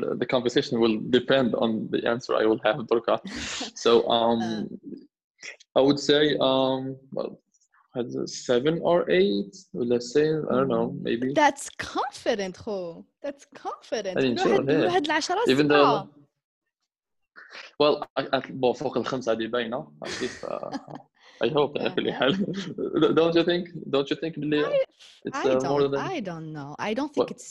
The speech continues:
Speaker 2: سبعة. I
Speaker 1: What?
Speaker 2: think راك بزاف، uh,
Speaker 1: خلاص.
Speaker 2: ضايع في
Speaker 1: L-,
Speaker 2: روحك.
Speaker 1: let's say five and a half.
Speaker 2: I would say a five and a half as well.
Speaker 1: Mm. That's good. بس حوش مازال. What do you
Speaker 2: Can you
Speaker 1: well, I,
Speaker 2: describe
Speaker 1: I, I don't
Speaker 2: me?
Speaker 1: think it's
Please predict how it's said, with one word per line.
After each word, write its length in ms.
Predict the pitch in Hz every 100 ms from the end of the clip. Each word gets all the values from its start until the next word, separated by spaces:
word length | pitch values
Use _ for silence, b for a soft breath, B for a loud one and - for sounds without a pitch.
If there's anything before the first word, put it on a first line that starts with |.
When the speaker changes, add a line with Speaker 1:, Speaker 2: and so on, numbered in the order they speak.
| -
Speaker 2:
سبعة. 280 | 185 147 151 -
I 40 |
Speaker 1:
What? 80 | 170
Speaker 2:
think 180 | 220 202
راك 180 | 175 175
بزاف، 480 | 160 160 165 _ -
uh, 320 | - - -
Speaker 1:
خلاص. 400 | - 113 110 - -
Speaker 2:
ضايع 300 | 160 165 143
في 140 | -
Speaker 1:
L-, 100 | 170
Speaker 2:
روحك. 220 | - 120 113
Speaker 1:
let's 220 | 127 -
say 140 | 131 117 - -
five 500 | - - 123 135 139 -
and 140 | 120 113
a 60 |
half. 360 | 127 123 - - b b -
Speaker 2:
I 160 | 240
would 180 | 320 330
say 260 | - 247 220
a 60 |
five 280 | - 170 165
and 140 | 160
a 40 | 151
half 280 | 160 170 175
as 140 | 170
well. 220 | - - _ _ _ _ _ _ _ _ _ _ _ _ _ -
Speaker 1:
Mm. 260 | 69 - - _ _ _ _ - - _
That's 200 | 185 175
good. 220 | 185 135 - - -
بس 180 | 139 143
حوش 280 | 151 147 147
مازال. 280 | 120 110 147 - - -
What 120 | 139 139
do 60 |
you 40 | 131
Speaker 2:
Can 140 | 294
you 100 | 311
Speaker 1:
well, 60 | -
I, 20 | -
Speaker 2:
describe 400 | - 339 302 285
Speaker 1:
I, 40 |
I 40 |
don't 60 | 254
Speaker 2:
me? 200 | 262 269
Speaker 1:
think 140 | 285 147
it's 240 | -